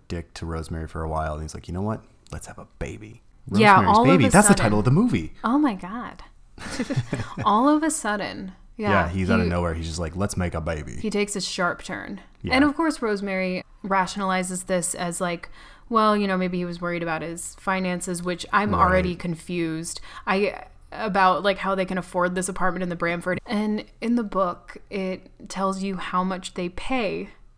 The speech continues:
Speaker 2: up front for this apartment, the rent, like, security deposit and everything.
Speaker 1: Mm-hmm.
Speaker 2: And I'm pretty sure this is the right number, or at least ballpark, but it's insane. Five hundred and eighty-three dollars.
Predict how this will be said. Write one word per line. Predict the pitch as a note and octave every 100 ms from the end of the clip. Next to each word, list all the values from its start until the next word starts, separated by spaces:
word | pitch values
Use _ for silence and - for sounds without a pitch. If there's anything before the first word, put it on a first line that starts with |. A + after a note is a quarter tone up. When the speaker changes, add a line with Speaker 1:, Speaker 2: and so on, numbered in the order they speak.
| -
Speaker 2:
up | G#3+ G3+
front | - A3+ G3+
for | - G3
this | F3+
apartment, | F#3 G3+ F#3+ E3+ F#2+ D3+ -
the | G3 F#3
rent, | E3+ G2+ - - - - -
like, | G#3+ G3
security | - - G#3+ A3
deposit | G#3 G#3 G3 G3 - - -
and | - F#3+ - -
everything. | F#3 F3+ F#3 - - G3+ -
Speaker 1:
Mm-hmm. | G#2+ G2 F#2 -
Speaker 2:
And | G3 - -
I'm | F3+ F3+
pretty | F#3 G3 G#3+
sure | B3 A#3
this | A#3+
is | B3
the | B3+
right | A#3+ A#3
number, | A#3+ A#3+ C4 C4+ - - - -
or | G3
at |
least | G3 F#3
ballpark, | - F3 F#3 A#3+ B3 - -
but | -
it's | F#3 F3+
insane. | F3 - D#3+ - - - -
Five | - C4+ C#4 C#4+
hundred | C#4+ C4+ C4
and | G#3+ F#3+
eighty-three | G3 G3+ G#3 G3+ G3+ F3 F3 F3
dollars. | D#3+ A#2+ A2+ - G#3 -